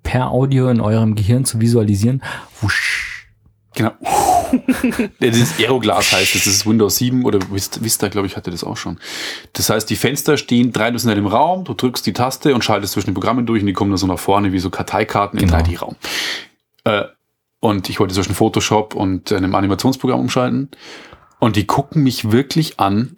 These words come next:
Speaker 2: als ob ich gerade eine Raumstation ins Weltall geschossen hätte. Die saßen mit großen Augen da.
Speaker 1: <laughs>
Speaker 2: "Was hast denn du da jetzt gemacht?" Und ich so, "Äh, ich hab Windows Tab gedrückt." Das war früher einfach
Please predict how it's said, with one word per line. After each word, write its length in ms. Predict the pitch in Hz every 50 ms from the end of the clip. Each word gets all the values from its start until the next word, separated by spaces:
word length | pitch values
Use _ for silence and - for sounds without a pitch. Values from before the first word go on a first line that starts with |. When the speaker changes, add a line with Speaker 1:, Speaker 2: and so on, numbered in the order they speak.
| - -
Speaker 2:
als 260 | - 98 - - -
ob 120 | 117 104 113
ich 160 | 110 98 -
gerade 220 | - - 98 98
eine 100 | 104 101 95
Raumstation 580 | 98 98 107 104 - - 120 - - 120 117
ins 160 | 107 - - 107
Weltall 340 | 101 104 107 - - 98
geschossen 400 | 95 95 - - 95 85 - 95
hätte. 340 | 87 92 85 - - - - _ _ _ _ - -
Die 80 | 214
saßen 380 | - - 110 - 143 - - 135
mit 180 | 127 113 - -
großen 380 | 139 110 131 170 170 - 185 -
Augen 280 | 110 110 113 117 117
da. 280 | 104 101 - 104 120 -
Speaker 1:
<laughs> 560 | - 139 - - - 554 - - - - -
Speaker 2:
"Was 200 | - - - -
hast 220 | 101 95 - - -
denn 80 | 98
du 120 | 87 - 113
da 80 | 139 123
jetzt 260 | 95 92 87 - -
gemacht?" 340 | - 92 90 87 85 - -
Und 60 | 95
ich 100 | 87 -
so, 180 | 104 98 - - _ _ -
"Äh, 340 | - 90 87 82 80 82 85 - _ _ _ _ - - - _ _ _ -
ich 120 | - 92
hab 120 | 85 87
Windows 360 | - 101 104 107 104 101 - -
Tab 240 | - 113 107 -
gedrückt." 420 | - 135 123 123 139 147 147 - 107
Das 140 | 92 - -
war 100 | 98 90
früher 340 | - - 110 110 120 120 117
einfach 260 | 113 110 117 101